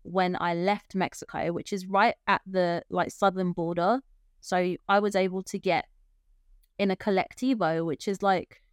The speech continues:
it's like a transit van, but it's a bus, um, right to the border. And we literally walked into Guatemala.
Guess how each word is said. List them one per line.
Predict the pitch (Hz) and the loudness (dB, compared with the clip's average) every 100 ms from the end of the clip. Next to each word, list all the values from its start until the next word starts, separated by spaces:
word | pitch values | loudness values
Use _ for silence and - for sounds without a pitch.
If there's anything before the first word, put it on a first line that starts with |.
| _ | _
it's | - | -2
like | 285 | -2
a | 254 | -2
transit | - 233 208 - | 0 0 0 0
van, | 185 196 | 0 2
but | 208 180 | 0 -4
it's | - | -6
a | |
bus, | - 165 - - - _ _ _ _ _ _ 202 | -2 -2 -2 -16 -20 _ _ _ _ _ _ 2
um, | 185 180 175 - | 2 2 -2 -4
right | 190 220 - | 2 2 2
to | 220 | -2
the | 202 | -2
border. | 185 185 180 185 - | 0 0 2 2 2
And | 185 | 0
we | 190 | 0
literally | 196 - - 190 | -2 -2 -4 -4
walked | 165 202 185 - | -2 0 0 -2
into | - 180 180 | -6 -4 0
Guatemala. | 170 165 185 160 160 170 | -2 -2 -2 0 0 -2